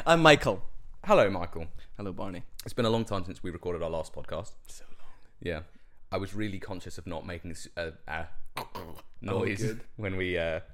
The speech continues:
Speaker 2: <laughs> when we, when we, uh, joined in. I did that last week, and that was embarrassing, and I am still not over it.
Speaker 1: Yeah, we got a lot of comments about that.
Speaker 2: We did. I got a lot of hate.
Speaker 1: You got,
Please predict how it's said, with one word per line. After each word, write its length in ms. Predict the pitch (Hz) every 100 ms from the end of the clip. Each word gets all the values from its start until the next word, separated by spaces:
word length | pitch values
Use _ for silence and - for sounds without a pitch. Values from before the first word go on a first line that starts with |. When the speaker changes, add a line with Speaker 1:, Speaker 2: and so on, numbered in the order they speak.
| -
Speaker 2:
<laughs> 380 | - 98 87 -
when 180 | 107 - 180 -
we, 40 | 143
when 140 | 117
we, 380 | 110 98 95 85
uh, 220 | 87 85 -
joined 180 | 92 95
in. 80 | 113
I 60 |
did 160 | 143 131
that 120 | 87
last 220 | 85 -
week, 140 | 76 73
and 120 | 92 104
that 120 | 101
was 240 | 110 - -
embarrassing, 500 | 101 117 120 127 123
and 60 | 110
I 260 | 110 113 101 -
am 100 | 101
still 200 | - 95
not 120 | 82 73
over 180 | 80 -
it. 40 |
Speaker 1:
Yeah, 220 | 117 95 - -
we 100 | 131
got 140 | 110
a 40 | 123
lot 280 | 120 120
of 160 | - -
comments 360 | 101 87 80 -
about 220 | 71 55
that. 220 | 57 -
Speaker 2:
We 160 | 135 127
did. 320 | 120 101 85 95
I 140 | 120
got 120 | 120
a 60 | 101
lot 200 | 104 107 98
of 100 | -
hate. 500 | - 90 - - - - -
Speaker 1:
You 40 |
got, 100 | -